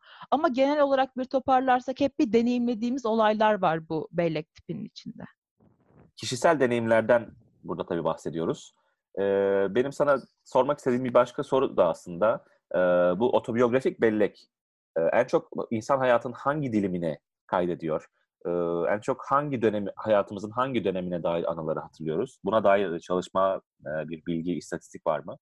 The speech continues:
Speaker 1: E, evet, tabii ki bu en çok incelenen konulardan bir tanesi. Hatta en çoğu diyebilirim. Çok fazla araştırma, çok fazla kültürlerde yapılan,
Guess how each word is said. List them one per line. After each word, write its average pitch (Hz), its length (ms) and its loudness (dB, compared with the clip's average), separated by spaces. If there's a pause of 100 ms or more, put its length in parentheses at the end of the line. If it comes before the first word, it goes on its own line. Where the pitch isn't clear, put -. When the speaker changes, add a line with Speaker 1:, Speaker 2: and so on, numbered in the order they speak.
(1300)
Speaker 1:
E, 202 80 2
evet, 240 360 2
tabii 214 220 2
ki 208 120 -4
bu - 60 4
en 233 140 2
çok 247 180 0
incelenen 226 640 4 (120)
konulardan 214 640 2
bir 233 120 -2
tanesi. 180 400 0
Hatta 220 240 4
en 220 220 2
çoğu 220 300 2
diyebilirim. 208 640 4
Çok 247 240 0
fazla 214 340 6
araştırma, 202 480 4
çok 202 220 -8
fazla 208 220 0
kültürlerde 196 600 0
yapılan, 214 400 0